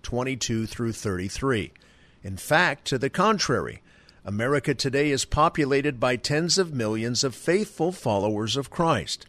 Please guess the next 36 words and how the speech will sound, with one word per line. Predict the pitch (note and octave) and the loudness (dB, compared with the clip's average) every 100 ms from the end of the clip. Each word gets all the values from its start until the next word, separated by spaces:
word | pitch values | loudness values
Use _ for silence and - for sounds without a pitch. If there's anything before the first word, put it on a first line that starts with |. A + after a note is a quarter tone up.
| - | -14
Many | G#2 A2+ D3 | -6 -2 4
are | F#3 | 4
those | C3+ B2+ C3+ C#3+ - | 6 4 4 2 0
who | B2+ | 2
have | A#2+ G#2+ A2 | 2 0 -2
glibly | B2+ F3+ F#3 C#3 A#2 | 4 4 4 0 -2
postured, | - A#2 G#2 - G#2 G2 C3 - - _ - | 0 0 0 -2 -4 -6 -6 -14 -20 _ -14
"If | G2 | -8
God | - C3+ F#3+ | 0 0 2
does | E3+ C3 | 2 2
not | C#3+ B2+ | 0 0
judge | A2+ A2+ G#2 | 0 0 0
America, | G2 C3+ G3 E3 - F2+ G2 - | 0 2 4 4 2 -6 -6 -10
then | - C3 | -8 -4
he | C3 | 0
owes | B2+ C#3 | 0 2
Sodom | - C3 B2+ D3+ D#3 | 2 2 2 0 -2
and | E3+ | 0
Gomorrah | E3+ D3 G2+ G2 | 0 0 0 -2
an | B2 | -2
apology." | D3 D#3 F3+ A#3 G3 A2 F2 - _ - - _ | -2 -2 2 6 6 4 -4 -10 _ -20 -20 _
But | - - | -8 -4
such | A#2+ A2+ - | -2 -2 -2
thinking | D3 D#3+ - D#3 | 0 -2 0 -2
fails | A2+ C#3 C#3 C#3+ - | 0 0 2 0 -2
to | A2+ | -6
consider | - A#2 - F3 E3+ C3 D3 | -4 0 2 4 4 2 -2
what | - G#2 | -6 -6
went | G2+ B2 | -2 -2
on | A#2+ B2+ C3+ | 0 0 0
between | C#3+ - C3+ A#2+ A2+ | -2 -2 -2 -2 -4
Abraham | - E3+ E3+ E3 A#2 G#2 G2 | -2 -2 0 2 2 0 -2
and | G#2+ A2+ | -4 -2
God | G#2+ A2+ C3 | 0 0 0
in | C3 | -2
Genesis | A2+ C#3 F3 E3+ - E2+ F2 | 0 2 2 2 0 0 -4